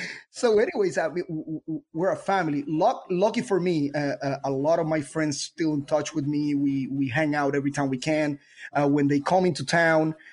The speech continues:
uh, you know, there's a little bar here called Charlie Mike's, which a lot of people call the Green Beret Club.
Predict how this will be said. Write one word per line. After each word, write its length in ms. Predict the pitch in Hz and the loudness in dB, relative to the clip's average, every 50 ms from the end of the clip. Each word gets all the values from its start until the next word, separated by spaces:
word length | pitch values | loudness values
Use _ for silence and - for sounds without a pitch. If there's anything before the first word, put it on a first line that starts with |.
| - - | -10 -4
uh, 300 | - 156 156 147 147 147 143 | 0 2 2 4 4 4 2
you 120 | 147 151 | 2 4
know, 120 | 147 143 139 | 2 2 2
there's 280 | 143 139 135 135 - | 2 2 0 0 -2
a 80 | - 135 | -2 0
little 200 | 151 160 156 143 | 0 2 2 2
bar 200 | 139 143 139 139 | 2 0 2 2
here 240 | 139 151 151 139 135 | 2 2 2 2 0
called 300 | - - 143 139 135 - | -2 -2 -2 -2 -2 -2
Charlie 260 | - 160 147 143 139 | 0 0 2 2 2
Mike's, 340 | 143 151 156 156 - - - | 2 2 0 0 -2 -4 -4
which 340 | 147 147 139 123 - - - - | -2 -2 -2 -2 -4 -6 -4 -2
a 60 | 147 | -2
lot 140 | 147 151 151 | 0 -2 -2
of 80 | 143 | -2
people 200 | - 143 139 127 | -4 -6 -6 -4
call 180 | - 147 139 131 | -4 -2 -2 -2
the 80 | 135 | -2
Green 220 | 123 131 160 160 143 | -2 0 0 2 2
Beret 280 | 147 151 151 160 160 - | 2 2 2 2 0 0
Club. 300 | 156 160 175 175 - | 0 2 2 2 0